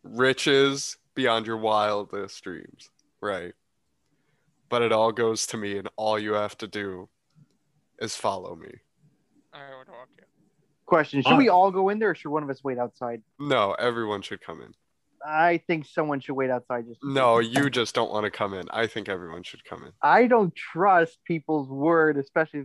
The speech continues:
Speaker 3: being this vague. Tell me
Speaker 4: I tr-
Speaker 3: what other details you know.
Speaker 1: That's all I know.
Speaker 3: Point proven.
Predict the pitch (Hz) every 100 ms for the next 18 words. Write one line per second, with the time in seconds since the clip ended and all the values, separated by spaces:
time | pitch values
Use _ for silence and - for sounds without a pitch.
0 | 131 135 147 139 147 139 143 131 151 135
1 | 123 123 _ _ - 208 170 170 139 180
2 | 175 170 156 156 156 175 147 139 139 127
3 | - _ _ _ _ - _ _ - 120
4 | - 120 104 101 107 101 87 - - -
5 | _ _ _ _ _ _ _ _ _ _
6 | _ - - - - 170 170 - 185 170
7 | 139